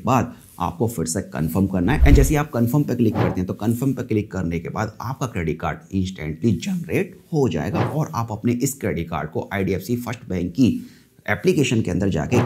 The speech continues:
ईजीली मैनेज कर सकते हैं और आप इसको कहीं भी यूज़ कर सकते हैं। एंड अगर आप इसको PhonePe पे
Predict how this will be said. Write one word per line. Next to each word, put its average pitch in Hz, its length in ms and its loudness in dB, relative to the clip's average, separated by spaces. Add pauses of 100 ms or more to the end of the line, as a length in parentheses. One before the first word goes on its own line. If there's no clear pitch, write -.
(100)
ईजीली 120 300 6
मैनेज 107 360 4
कर 80 180 -6
सकते - 300 -8
हैं 151 100 0
और 131 280 0
आप 98 220 -4
इसको - 260 -4
कहीं 90 360 -4
भी 120 200 2
यूज़ 98 420 0
कर 110 80 -2
सकते - 300 -8
हैं। - 140 2
एंड 135 100 10
अगर 120 120 10
आप 117 180 2
इसको 123 240 2
PhonePe 107 380 0
पे 113 60 -2